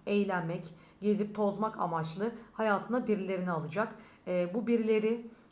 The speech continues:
iyi olacak, kötü olacak. Birisi iyi olacak, dördü kötü olacak ya da beşi kötü olacak arkadaşlar. E, böyle bir tanıdığınız hanenizin içinde ablanız falan varsa, küçük olsanız da büyük olsanız da fark etmez. E, uyarılarınızı yapın arkadaşlar. Yani hissettiklerinizi söyleyin.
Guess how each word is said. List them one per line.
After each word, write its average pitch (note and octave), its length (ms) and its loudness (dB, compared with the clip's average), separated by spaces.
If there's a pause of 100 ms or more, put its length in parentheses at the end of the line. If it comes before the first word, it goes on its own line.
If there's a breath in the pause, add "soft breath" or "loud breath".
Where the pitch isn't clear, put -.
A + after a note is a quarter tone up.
iyi A3+ 160 2
olacak, A3 460 0
kötü G#3 200 -2
olacak. F3+ 480 -2
Birisi G#3 260 -2
iyi F3+ 140 -4
olacak, F#3 400 -2
dördü F3 320 2
kötü G#3 240 -2
olacak F#3 420 -4
ya F3+ 80 -4
da F3+ 120 -2
beşi G3+ 260 -2
kötü E3 200 -8
olacak D#3+ 340 -4
arkadaşlar. D#3+ 560 -2 (460 loud breath)
E, F3+ 340 2
böyle G#3 300 2
bir G#3 220 -2 (300 loud breath)
tanıdığınız F#3 600 -4
hanenizin F3+ 500 -2
içinde F3+ 300 -6
ablanız F3 420 -2
falan F3+ 340 -2
varsa, G3+ 460 2 (300 loud breath)
küçük - 280 -12
olsanız F3+ 440 -2
da F#3+ 120 -2
büyük G3 220 -6
olsanız F3 380 -4
da E3 80 -2
fark G#3 300 2
etmez. G#3+ 400 -2 (360 loud breath)
E, G3 180 0
uyarılarınızı G3 680 0
yapın E3 220 0
arkadaşlar. D#3+ 540 -2
Yani D#3+ 260 -2
hissettiklerinizi F#3+ 840 -6
söyleyin. D#3 440 -2